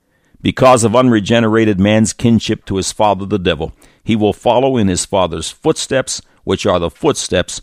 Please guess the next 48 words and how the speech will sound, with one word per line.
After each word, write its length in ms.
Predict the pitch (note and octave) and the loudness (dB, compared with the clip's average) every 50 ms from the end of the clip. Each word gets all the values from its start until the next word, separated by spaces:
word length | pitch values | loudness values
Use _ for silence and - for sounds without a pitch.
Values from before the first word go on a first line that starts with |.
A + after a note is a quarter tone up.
| - _ - | -18 _ -8
of 160 | - D2 - | -8 -8 -4
self-destruction. 840 | - - E2+ C#2+ - - - - - - E2+ D2+ - - D2+ D2 - _ _ _ _ _ _ _ _ _ _ _ _ _ - - _ _ _ | -2 -2 -2 -2 -2 -6 -10 -12 -4 -2 -2 -2 -2 -6 -10 -10 -12 _ _ _ _ _ _ _ _ _ _ _ _ _ -20 -20 _ _ _
In 140 | - C#3+ D#3 | 0 0 2
the 80 | C#3+ A2+ | 2 4
Garden 320 | C3 C3+ C3 B2+ A2+ A2+ | 6 6 6 6 4 2
of 100 | G#2 F2+ | 0 0
Eden, 240 | G#2+ A#2 A#2 B2 A2+ | 0 0 2 2 2
there 140 | G2 G2+ G#2 | 2 2 2
were 160 | G#2+ G#2 - | 0 -2 -2
two 240 | - - A#2+ A#2 G#2+ | -4 -4 -4 -4 -4
trees 440 | - - - A2 G2+ G2+ G#2 F#2+ | -6 -6 -4 -2 -2 -2 -2 -2
of 120 | G2 F#2+ - | -4 -4 -4
special 440 | - - - F#2 F#2 - - G#2 G2+ | -6 -4 -2 -2 -2 -2 -2 -2 0
note. 360 | F#2+ F2 D2+ D2 - - - _ _ _ _ _ - - _ - | 0 0 0 -2 -6 -10 -18 _ _ _ _ _ -20 -20 _ 0
One 300 | F#2+ A#2 C3 C#3 C#3 B2+ | 2 4 4 4 4 4
was 160 | B2+ G#2+ G2+ | 2 2 0
the 100 | A2 G2+ | -2 -6
tree 280 | - - - C#3 A#2+ | -6 -4 -2 0 0
of 100 | G#2 F2 | 0 0
life 320 | E2+ F#2 G2 G2 G#2+ B2+ - | 0 0 0 2 0 0 -2
from 220 | - A2 G2 F#2 | -2 -2 0 0
which 200 | G2+ G#2 - - - | 0 0 -2 -2 -2
Adam 320 | - A#2 A#2+ A#2 A#2 A2 | 0 2 2 2 2 2
and 100 | G#2 G#2 | 0 0
Eve 180 | G#2 A2+ A#2+ A2+ | 0 0 -2 -2
were 140 | G#2 G2+ G2 | -2 -2 0
encouraged 640 | F#2+ F2 - - B2 A#2 A2 G#2+ G#2 - - - | -2 -2 -2 0 0 2 2 0 -2 -4 -6 -6
to 160 | A2+ - - | -8 -6 -4
eat, 220 | G#2+ F2 E2 - - _ - - _ _ | -4 -4 -4 -6 -12 _ -20 -20 _ _
and 160 | - G#2+ A2 G2+ | 0 2 4 4
the 180 | G#2+ - - - | 4 2 4 4
other 200 | C#3 D3+ C3 A2 | 2 2 4 2
was 260 | G2 G2+ G#2 G2 - | 0 0 -2 -2 -2
the 100 | - G#2 | -6 -8
tree 320 | - - - E3+ E3 C3 G#2 | -8 -6 -4 -2 0 0 0
of 80 | F2+ | 0
the 100 | F#2 F#2+ | 0 0
knowledge 380 | G2+ A2 A2 A2 A2 A2 F2+ G#2+ | 2 2 2 2 2 0 -2 -4
of 160 | G2 D#2+ D2+ | -6 -4 0
good 180 | E2+ C3 B2 B2+ | 2 2 2 4
and 100 | B2 A#2+ | 4 2
evil, 300 | G2+ E2 D#2 F#2+ G2 F2+ | 2 0 0 -4 -2 -2
which 220 | G2+ G2+ - - | -2 -2 -2 -2
was 220 | G2 G2+ G2+ - | -2 -2 -2 -2
the 100 | - G#2 | -4 -8
tree 260 | - - - D3+ D3 A#2 | -8 -6 -4 -2 0 0
of 140 | F#2+ F#2 | 0 0
death, 280 | C3+ D3 D3 - - - | 0 2 2 2 0 -2